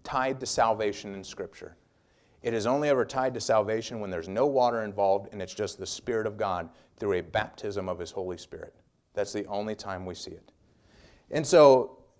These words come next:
uh, and so the other Scripture does not even support baptism with water as a mode of salvation. Every time you look, go back through those verses, when it's water,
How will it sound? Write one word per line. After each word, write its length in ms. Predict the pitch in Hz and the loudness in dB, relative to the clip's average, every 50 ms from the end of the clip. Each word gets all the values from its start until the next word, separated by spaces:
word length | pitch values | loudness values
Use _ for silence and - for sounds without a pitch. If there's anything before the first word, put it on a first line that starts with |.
| - - - | -20 -14 -2
uh, 280 | - 139 127 123 123 123 123 | 4 6 8 8 8 8 6
and 140 | 143 139 131 | 0 -2 2
so 200 | - 165 143 139 | 4 4 4 4
the 140 | 135 127 147 | 4 4 6
other 180 | 151 175 196 | 6 6 6
Scripture 380 | 185 - - 170 156 - - 135 | 4 4 2 0 0 0 0 -2
does 160 | 123 123 117 | -2 -2 -2
not 180 | 131 131 131 131 | 0 2 2 2
even 200 | 127 117 110 - | 2 0 -2 -6
support 500 | - 117 110 - - 160 160 156 - 123 | -8 -10 -10 -6 -2 -2 -2 -2 -2 -2
baptism 720 | 120 113 110 107 - - - 120 110 98 101 104 110 110 - - | -2 -2 -2 -2 -8 -12 -10 -8 -6 -4 -4 -6 -6 -8 -10 -10
with 160 | 117 101 - | -10 -8 -6
water 320 | 98 95 101 98 104 110 | -2 0 0 2 2 2
as 120 | 107 104 101 | 0 0 -2
a 40 | 98 | -2
mode 200 | 101 101 101 101 | -2 -2 -2 -2
of 60 | - | -2
salvation. 520 | - 104 98 95 107 117 - - 85 - - - - _ - | -2 0 0 0 -2 -4 -6 -8 -12 -16 -18 -20 -20 _ -2
Every 240 | 131 135 160 165 156 | 0 2 4 2 2
time 260 | 160 175 170 165 156 | 2 0 0 0 0
you 120 | 143 127 | 0 0
look, 280 | 131 170 180 - - - | 4 4 4 4 4 4
go 100 | 123 123 | 4 6
back 260 | 131 156 160 160 156 | 6 6 4 4 2
through 120 | - 151 143 | 0 0 0
those 140 | 127 117 | 0 0
verses, 420 | 120 120 135 156 - - 143 127 120 | 0 -2 -2 -2 -2 -4 -6 -6 -6
when 160 | 120 120 120 | -6 -6 -6
it's 180 | 117 - - - | -6 -8 -8 -4
water, 460 | 110 110 110 117 143 175 202 202 202 | 0 2 2 4 4 2 0 -2 -4